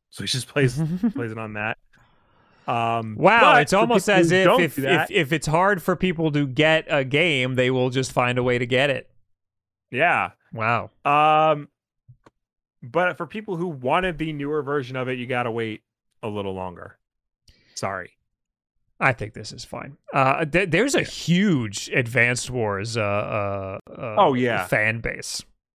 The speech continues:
Speaker 1: Oh,
Speaker 2: Advanced
Speaker 1: yeah.
Speaker 2: Wars got a lot of people into real-time strategy games.
Speaker 1: Mm-hmm.
Speaker 2: Um, eh, th-, there's also, uh, I think people who like this, there's a lot of overlap with Final Fantasy Tactics, and there's also another,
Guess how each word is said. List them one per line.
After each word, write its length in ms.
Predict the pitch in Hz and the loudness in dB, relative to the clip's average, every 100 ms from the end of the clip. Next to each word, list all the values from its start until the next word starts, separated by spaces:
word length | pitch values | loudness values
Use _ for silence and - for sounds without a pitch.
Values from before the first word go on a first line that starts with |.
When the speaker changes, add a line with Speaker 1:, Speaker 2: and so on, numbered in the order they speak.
| _ _ _ _ _ _ | _ _ _ _ _ _
Speaker 1:
Oh, 60 | - | -2
Speaker 2:
Advanced 380 | 131 139 190 233 | 2 4 4 2
Speaker 1:
yeah. 40 | |
Speaker 2:
Wars 180 | 190 139 | 2 2
got 140 | 139 | 2
a 60 | 120 | 0
lot 360 | 104 107 117 | 0 2 2
of 60 | 127 | 2
people 320 | 131 120 110 | 0 -2 -2
into 180 | 104 104 | -4 -4
real-time 360 | 101 104 101 - | -6 -6 -8 -8
strategy 400 | 104 104 98 - | -8 -8 -8 -12
games. 320 | - - - _ _ _ _ _ _ _ _ | -14 -18 -20 _ _ _ _ _ _ _ _
Speaker 1:
Mm-hmm. 800 | 127 120 151 175 - _ _ _ | -14 -12 -10 -12 -16 _ _ _
Speaker 2:
Um, 440 | 113 98 95 95 92 _ _ _ _ _ - | -8 -8 -10 -12 -18 _ _ _ _ _ -12
eh, 200 | - 160 180 | -12 -12 -12
th-, 180 | 120 - | -12 -8
there's 280 | 175 156 | -4 -2
also, 500 | 170 175 170 208 196 | 2 4 4 4 2
uh, 60 | 170 | 4
I 160 | 156 147 | 4 2
think 180 | 175 | -2
people 280 | - 175 165 | 0 0 0
who 100 | 147 | 2
like 260 | 143 139 117 | 2 2 2
this, 220 | 139 123 | -2 0
there's 160 | 131 127 | -2 0
a 20 | |
lot 140 | 127 | 2
of 40 | 127 | 2
overlap 500 | 117 120 120 120 117 | 0 0 0 0 -2
with 80 | 110 | -2
Final 240 | 123 117 | -2 0
Fantasy 300 | 120 110 110 | -2 -4 -6
Tactics, 560 | - 117 117 - 135 - | -4 -4 -2 -6 -8 -6
and 80 | 117 | -8
there's 100 | 117 | -4
also 320 | 147 - 254 | -4 0 0
another, 800 | 156 120 120 127 156 165 139 | 0 0 2 2 2 2 0